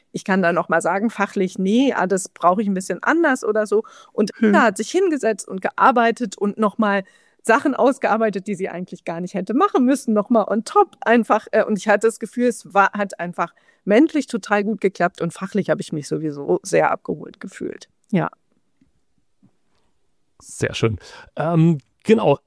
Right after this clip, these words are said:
Speaker 2: vielleicht noch mal, ihr hattet es ja vorhin auch angerissen, äh, wie diese Zusammenarbeit ganz konkret funktioniert und in, in welchen Bereichen. Ähm,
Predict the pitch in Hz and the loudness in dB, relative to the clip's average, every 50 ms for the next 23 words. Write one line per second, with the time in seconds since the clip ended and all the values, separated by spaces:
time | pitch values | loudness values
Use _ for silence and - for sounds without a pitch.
0 | _ _ 254 233 - _ - - 165 170 - - 180 151 175 180 180 - - 151 | _ _ _ -20 -20 _ -6 -4 -4 -4 0 -2 0 0 0 0 0 0 0 0
1 | - 170 160 - - 165 147 - - 160 170 180 - - 143 - - - 156 180 | 0 -2 -4 0 2 2 2 4 4 4 4 4 2 -2 -4 -6 -4 -2 -2 0
2 | 185 180 165 156 175 - - 208 202 180 - - - - - - _ _ _ - | 0 0 0 0 -2 0 2 0 0 0 -4 -12 -20 -20 -20 -20 _ _ _ -4
3 | 143 143 151 143 135 131 117 117 131 127 131 147 180 180 143 156 151 151 151 - | -2 -2 -2 -2 -4 -6 -10 -12 -6 -4 -2 0 0 0 -2 -2 -2 -2 -2 -2
4 | - 139 139 143 160 165 151 131 147 143 143 - - - - - - 135 - - | 2 2 2 4 4 0 0 0 0 -2 -2 -4 -6 -14 -10 -8 -8 -8 -4 -2
5 | - 127 - - - 143 147 - - - 147 - - 131 123 117 123 170 208 - | -4 -4 -2 -2 -4 -4 -4 -4 -6 -8 -8 -2 0 0 0 2 0 -2 -2 -4
6 | - - 139 - - - - 131 123 120 123 - 123 120 117 123 127 123 - 131 | -6 -10 -10 -12 -8 -4 -2 -2 -2 -2 -4 -4 -6 -6 -4 -4 -6 -4 -2 0
7 | 123 120 117 - _ _ - 120 - - 107 110 - 160 - - 190 180 180 143 | 0 0 -2 -4 _ _ -2 -2 -2 -2 -4 -4 -4 -4 -2 -2 0 0 0 -2
8 | - - - - - _ _ _ - 139 139 139 139 131 123 - | -6 -14 -20 -20 -20 _ _ _ -4 -2 0 2 0 0 0 -2